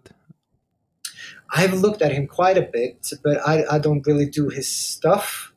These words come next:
Um, it's, I've put it off so-, for some time, but it's on my to-do list. Like,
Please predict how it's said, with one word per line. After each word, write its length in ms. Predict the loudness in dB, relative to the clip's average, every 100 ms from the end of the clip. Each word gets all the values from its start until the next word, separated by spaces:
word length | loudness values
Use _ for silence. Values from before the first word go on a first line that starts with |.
| _
Um, 720 | -4 0 0 -2 -6 -18 -20 _ -12
it's, 280 | -12 -10 -4
I've 160 | -2 -2 -8 _ _ _ 0
put 120 | 2
it 80 | 4
off 220 | 2 0
so-, 160 | -4 -6
for 180 | -6
some 200 | -8 -8
time, 260 | -8 -6 -4
but 100 | -6
it's 120 | -6
on 140 | -6 -4
my 100 | -6
to-do 360 | -10 -12 -8
list. 340 | -6 -6 -8 -10
Like, 180 | -12 -12